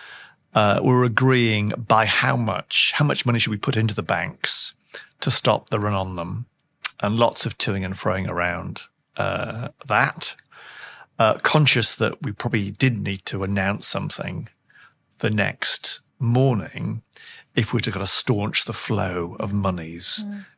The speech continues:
Speaker 1: out of the banks. And we sort of were getting close to arriving at a, a number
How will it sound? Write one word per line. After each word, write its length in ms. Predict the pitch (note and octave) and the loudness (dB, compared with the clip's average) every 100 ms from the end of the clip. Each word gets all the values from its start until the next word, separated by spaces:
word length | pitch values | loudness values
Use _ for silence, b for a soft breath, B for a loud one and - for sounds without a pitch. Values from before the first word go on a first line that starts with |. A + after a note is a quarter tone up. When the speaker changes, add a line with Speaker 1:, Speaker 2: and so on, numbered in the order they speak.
| _ | _
Speaker 1:
out 260 | - F#2 - | -2 -2 -2
of 80 | - | -6
the 80 | - | -6
banks. 600 | G2 - - - - - _ - _ _ _ _ _ _ _ _ - - | -4 -4 -6 -4 -4 -6 _ -20 _ _ _ _ _ _ _ _ -8 -2
And 100 | C#3 | 2
we 60 | |
sort 320 | C3+ - G3 | 2 2 4
of 280 | D3 A2+ - - B B B B | 4 2 -4 -18 B B B B
were 80 | - | 0
getting 300 | C3 E3 C3 | 4 4 4
close 400 | - C3+ A2+ - | 4 4 4 2
to 100 | - | -2
arriving 460 | A2 G#2+ G2 G#2 G2 | 2 2 2 0 -2
at 80 | F2+ | 0
a, 320 | F2 E2+ - _ - | 0 -2 -8 _ -2
a 60 | |
number 580 | A2 G2+ F#2+ F#2 A#2 C#3 | 2 2 0 2 2 0